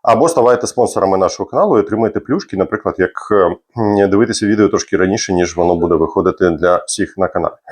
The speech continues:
А, ну і наливайте собі філіжаночку кави, бо ми будемо дивитися на карти, що в нас тут є. Так. Це в нас розробка та виготовлення українських за змістом. Так, це так.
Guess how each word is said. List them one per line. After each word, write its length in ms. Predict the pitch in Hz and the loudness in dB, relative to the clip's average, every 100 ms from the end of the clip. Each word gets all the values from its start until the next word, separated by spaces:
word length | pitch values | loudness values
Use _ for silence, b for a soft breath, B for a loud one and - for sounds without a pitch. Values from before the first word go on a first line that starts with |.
| B B B B | B B B B
А, 200 | 113 113 | 2 4
ну 200 | 151 285 | 4 4
і 500 | 220 185 196 185 143 | 4 2 2 2 2
наливайте 500 | 117 123 123 160 180 | 4 4 4 4 2
собі 320 | - 117 156 180 | -4 -6 -8 -8
філіжаночку 1000 | 127 120 135 139 113 - 117 113 101 95 | -4 -2 0 0 -2 -6 -4 0 2 2
кави, 560 | 123 165 190 139 113 | 2 2 2 2 2
бо 400 | 85 92 101 117 92 | 0 -2 -2 -2 -2
ми 160 | 95 | -6
будемо 640 | 92 98 98 98 98 98 - _ | -8 -8 -2 2 2 2 -2 _
дивитися 720 | 87 95 - - 95 90 92 98 | -8 -8 -6 -2 2 2 2 0
на 200 | 90 85 | 0 0
карти, 440 | - 98 - - | 2 0 0 -8
що 180 | - 92 | -8 -6
в 20 | |
нас 160 | 87 - | -6 -10
тут 200 | _ _ | _ _
є. 60 | _ _ _ _ _ _ | _ _ _ _ _ _
Так. 200 | 123 95 - - _ _ _ _ - _ _ _ _ _ _ _ - B B B - | 0 2 -2 -16 _ _ _ _ -20 _ _ _ _ _ _ _ -20 B B B -4
Це 200 | - 175 | 0 2
в 60 | 123 | 4
нас 220 | 139 131 | 2 2
розробка 380 | 104 147 139 120 | 0 0 0 0
та 100 | 117 | 0
виготовлення 360 | 120 110 104 | 2 2 0
українських 440 | - 113 - 117 95 | 0 -4 -4 -4 -4
за 80 | 95 | -2
змістом. 480 | 120 214 - 139 | -2 -4 -2 -4
Так, 220 | - 101 - | -2 -4 -4
це 160 | 101 - | -8 -2
так. 160 | 92 | -2